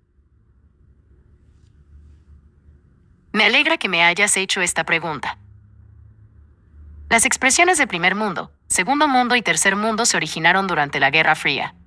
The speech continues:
un conflicto político y económico que enfrentó a Estados Unidos y la Unión Soviética desde mil novecientos cuarenta y siete hasta mil novecientos noventa y uno.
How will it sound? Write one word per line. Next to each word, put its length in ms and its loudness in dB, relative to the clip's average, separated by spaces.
un 100 0
conflicto 440 0
político 420 -4
y 100 0
económico 520 -2
que 80 -4
enfrentó 360 -2
a 60 4
Estados 380 0
Unidos 420 -2
y 60 -6
la 100 2
Unión 260 0
Soviética 560 0
desde 240 -2
mil 220 -2
novecientos 540 0
cuarenta 320 -2
y 40 -2
siete 320 2
hasta 260 2
mil 200 -4
novecientos 600 -2
noventa 340 0
y 100 -4
uno. 220 -8